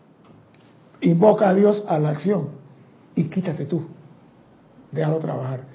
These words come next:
Antes no, antes yo decía, "Envuélvelo en llama violeta", porque estábamos aprendiendo. Esto va cambiando. Bien. La pregunta es, teniendo todo esto al alcance de la mano, ¿qué nos impide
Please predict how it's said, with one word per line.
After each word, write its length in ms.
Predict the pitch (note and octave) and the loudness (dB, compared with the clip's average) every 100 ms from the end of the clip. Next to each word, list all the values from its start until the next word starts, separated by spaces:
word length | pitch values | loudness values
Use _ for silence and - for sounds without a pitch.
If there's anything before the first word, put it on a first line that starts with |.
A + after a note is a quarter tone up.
| - - | -20 -6
Antes 380 | F#3 G#3 F#3 G3+ | 2 2 4 4
no, 200 | A#3 A3+ F3 | 4 2 0
antes 240 | G3+ G#3+ | 0 2
yo 80 | G#3+ | 2
decía, 420 | F3+ A3+ G3 - - | 2 2 0 -4 -2
"Envuélvelo 580 | F#3 E3 F#3 A3+ C#4 B3+ | 0 4 4 6 4 4
en 120 | G#3 | 2
llama 280 | G3 A#3+ B3 | 2 2 0
violeta", 520 | A3+ F#3+ C4+ B3+ - - | 0 0 0 0 -4 -6
porque 160 | D3+ | -6
estábamos 340 | C#3+ D3+ F#3 F#3+ | -4 -2 -2 -2
aprendiendo. 640 | C#3+ C3+ D#3 E3+ B2+ A#2 - - - - - - - - | -6 -4 -2 -2 -4 -10 -18 -20 -20 -20 -20 -20 -20 -4
Esto 280 | E3 D#3 F3 | -2 0 2
va 160 | F3 | 2
cambiando. 560 | F#3+ F3 F#3 E3+ C3+ A#2+ - - - | 0 2 2 2 -2 -8 -14 -14 -2
Bien. 280 | E3+ C#3+ A#2+ - - - - - - - - - - - - - | 0 0 -6 -14 -20 -20 -20 -20 -20 -20 -20 -20 -20 -20 -16 -2
La 160 | G3 | 0
pregunta 580 | A3+ A3+ B3+ B3 A3 F#3 | 2 4 6 6 4 4
es, 300 | F3 - - - - - - - | 2 0 -8 -18 -20 -20 -20 -6
teniendo 580 | - G3 A#3 B3+ A#3 G#3+ | 0 4 6 6 6 4
todo 600 | - A#3+ A#3 A#3 A3+ - - - - - - | 4 6 6 4 2 -4 -18 -20 -20 -20 0
esto 320 | G3+ A3+ A#3 | 0 4 4
al 100 | F#3 | 4
alcance 540 | D#3+ D#3+ G#3+ G#3+ G3 | 2 0 0 2 0
de 60 | F3+ | -2
la 100 | D#3 | 0
mano, 360 | F3 F3+ G3 F#3+ - - - | 0 2 0 -2 -12 -20 4
¿qué 340 | D4 C#4+ - F#3+ | 8 8 6 0
nos 220 | F#3 - | -2 0
impide 720 | F3 D#3+ A3+ A3+ A3 A3 A3 | 0 0 4 6 6 4 0